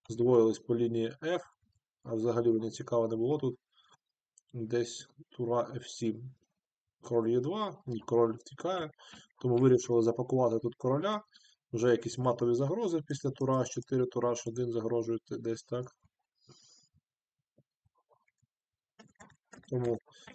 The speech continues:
віддали якість, і після тура Ф шість білі визнали свою поразку, тому що тут позиція вже не тримається. Якщо там забрали на Ф шість, так, там король Ф шість, тура Ф шість, король відрізаний,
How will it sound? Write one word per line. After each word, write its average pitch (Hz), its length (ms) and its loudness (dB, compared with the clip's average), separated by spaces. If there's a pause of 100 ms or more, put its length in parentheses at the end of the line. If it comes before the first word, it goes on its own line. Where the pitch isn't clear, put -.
(180)
віддали 131 460 4
якість, 175 400 -2
і - 40 -6
після - 260 -8
тура 123 340 2 (380)
Ф 113 160 0
шість 151 380 -2
білі 120 280 0
визнали 120 400 2
свою 123 220 2
поразку, 175 400 0
тому 123 240 -6
що 127 140 -12
тут 131 240 -4 (400)
позиція 120 460 -2
вже 117 140 0
не 117 100 -4
тримається. 160 600 -4
Якщо 120 220 -10
там 110 220 -10 (240)
забрали 113 520 0
на 110 140 -4
Ф 110 80 -6
шість, 147 320 -6
так, 113 220 -6
там 104 300 -16
король 139 340 0
Ф 123 180 -2
шість, 113 280 -6
тура 117 320 -2
Ф 110 80 -6
шість, - 300 -12
король 110 300 0
відрізаний, 131 600 -2